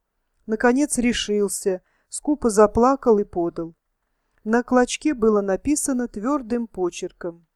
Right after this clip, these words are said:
"Не могу больше видеть, как ты все дальше и дальше уходишь от меня. Не в состоянии продолжать переносить оскорбления, которые ты без конца и все чаще наносишь моей любви.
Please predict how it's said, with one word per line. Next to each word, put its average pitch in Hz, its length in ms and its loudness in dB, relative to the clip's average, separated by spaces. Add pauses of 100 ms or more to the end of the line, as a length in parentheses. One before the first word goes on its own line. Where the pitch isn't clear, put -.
(400)
"Не 226 200 0
могу 285 360 4
больше 214 400 2
видеть, 202 520 -8
как 208 200 -2
ты - 140 -2
все 226 240 -2
дальше 247 480 2
и - 20 -2
дальше 208 480 0
уходишь 214 580 -6
от - 160 -8
меня. 170 400 -10 (460)
Не 240 160 2
в - 60 -2
состоянии 262 760 4
продолжать 208 680 4
переносить 185 720 -2
оскорбления, 196 920 -2 (300)
которые 220 480 4
ты 214 140 -6
без 226 320 -2
конца 208 560 0
и 196 160 -8
все 185 240 -2
чаще 226 560 -2
наносишь 208 680 -2
моей 196 360 -2
любви. 165 540 -6